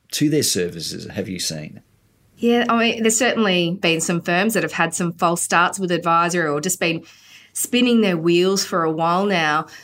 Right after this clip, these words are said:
Speaker 2: And I think a, a lot of the time it's not that people don't see the importance of advisory, but they're already winning a lot of work in other areas. So it just hasn't been a huge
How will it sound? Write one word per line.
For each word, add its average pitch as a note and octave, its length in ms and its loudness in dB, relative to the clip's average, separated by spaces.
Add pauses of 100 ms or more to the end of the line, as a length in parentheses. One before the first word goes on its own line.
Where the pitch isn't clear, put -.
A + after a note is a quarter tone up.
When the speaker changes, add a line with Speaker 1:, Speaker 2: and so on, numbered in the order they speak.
(260)
Speaker 2:
And A3+ 140 4
I A3+ 60 2
think F#4 260 -4
a, C4+ 180 -6
a C4 60 2
lot C#4 200 2
of B4+ 100 -8
the F#4 100 -4
time A3+ 340 2
it's A#3 200 -2
not A#3+ 280 0
that - 160 -4
people B3 300 -2
don't F3 280 -2
see E3+ 280 2
the E3 360 0
importance D#3 640 -4
of F3 100 -2
advisory, D#3+ 500 0
but F3 340 -4 (120)
they're G3+ 180 0
already C#4 340 2
winning E3+ 380 0
a D#3 40 -2
lot D3 200 0
of D3 160 -6
work D3 460 0
in D#3+ 260 -4
other C#3+ 240 -2
areas. E3+ 420 0
So F#3+ 160 2
it - 100 -6
just B3+ 200 -2
hasn't D4+ 260 -4
been F#3+ 160 2
a F3 40 -2
huge D3+ 280 -2